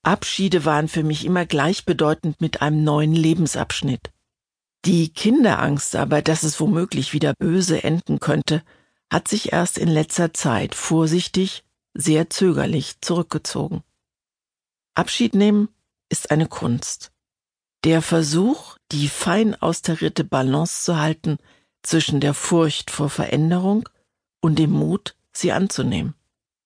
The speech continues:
Das hier ist erstmal nur ein Anfang, das Vorwort.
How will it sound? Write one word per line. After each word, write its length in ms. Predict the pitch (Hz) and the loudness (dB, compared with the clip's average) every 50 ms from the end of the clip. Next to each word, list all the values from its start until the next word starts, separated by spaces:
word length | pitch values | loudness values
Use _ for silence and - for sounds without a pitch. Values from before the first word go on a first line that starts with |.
| _ _ _ _ _ _ _ _ _ - | _ _ _ _ _ _ _ _ _ -2
Das 180 | - 175 202 - | 0 0 0 2
hier 280 | - 220 202 185 - | 2 2 2 2 2
ist 200 | - 151 - - | 0 -2 -4 -2
erstmal 360 | - 147 147 - - 143 139 | -4 -4 -4 -2 -4 -4 -2
nur 120 | 135 143 139 | 0 0 -2
ein 160 | 135 151 - | -2 -2 -2
Anfang, 500 | - - 135 139 - - 131 104 98 156 _ _ _ _ _ _ | -2 -2 -4 -4 -4 -6 -6 -6 -6 -10 _ _ _ _ _ _
das 160 | - 170 175 - | -2 -2 -2 -2
Vorwort. 680 | - - - - 95 95 - 90 85 - - - | -2 0 0 2 0 0 -2 -6 -10 -12 -14 -18